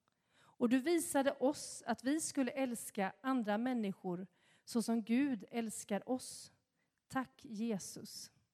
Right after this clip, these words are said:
Låt änglarnas glädje,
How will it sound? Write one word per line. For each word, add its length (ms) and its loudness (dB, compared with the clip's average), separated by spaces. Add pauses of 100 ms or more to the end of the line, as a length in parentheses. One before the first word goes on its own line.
(3750)
Låt 320 0
änglarnas 540 0
glädje, 800 0